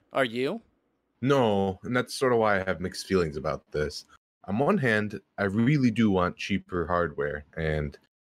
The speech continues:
Speaker 2: the only way that we're gonna get corporations to give a fair price is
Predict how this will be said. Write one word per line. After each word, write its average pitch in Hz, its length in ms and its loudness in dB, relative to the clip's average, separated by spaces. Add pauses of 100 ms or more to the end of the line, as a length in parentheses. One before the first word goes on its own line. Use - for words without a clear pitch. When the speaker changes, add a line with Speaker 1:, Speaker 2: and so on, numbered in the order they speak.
(160)
Speaker 2:
the 85 80 -2
only 98 220 2
way 90 140 4
that 87 160 0
we're 85 80 -6
gonna 85 180 -2
get 80 140 -4
corporations 82 680 -2
to 76 80 -10
give 78 160 -4
a 76 60 -8
fair 78 280 -2
price 87 580 -2
is 78 520 -8